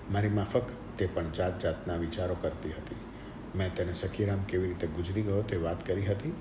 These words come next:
તેના છેલ્લા શબ્દો પણ કયા હતા. "તમને શું લાગે છે?" તેણે મને પૂછ્યું. "આશકા, આશકા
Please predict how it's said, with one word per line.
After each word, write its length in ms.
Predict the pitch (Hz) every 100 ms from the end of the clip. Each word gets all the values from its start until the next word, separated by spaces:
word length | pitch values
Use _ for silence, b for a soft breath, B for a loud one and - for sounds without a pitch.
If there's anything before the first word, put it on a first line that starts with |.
| -
તેના 160 | 90
છેલ્લા 340 | 87 - 90 92
શબ્દો 340 | 90 80 92
પણ 180 | 98 87
કયા 260 | 85 69 65
હતા. 240 | 76 - - - B B B B B -
"તમને 200 | 127 175
શું 160 | 196
લાગે 260 | 175 92 80
છે?" 120 | - - - - - -
તેણે 160 | 101
મને 180 | 113 113
પૂછ્યું. 380 | 113 101 - 87 - - - - -
"આશકા, 400 | 104 - - 131 135 139 - -
આશકા 400 | - 107 - 135